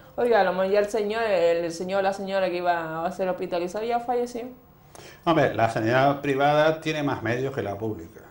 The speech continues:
Speaker 2: Lo único es, y mejores especialistas.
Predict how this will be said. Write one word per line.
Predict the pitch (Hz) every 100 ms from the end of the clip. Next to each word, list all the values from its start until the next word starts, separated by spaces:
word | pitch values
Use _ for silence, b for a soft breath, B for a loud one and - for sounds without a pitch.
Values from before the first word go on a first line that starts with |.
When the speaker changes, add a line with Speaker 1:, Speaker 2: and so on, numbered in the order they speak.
| - - - -
Speaker 2:
Lo | 127 101
único | 110 127 131 127 127
es, | 151 220 - - - _ - - -
y | 117
mejores | 110 107 123 120
especialistas. | 98 104 101 107 - -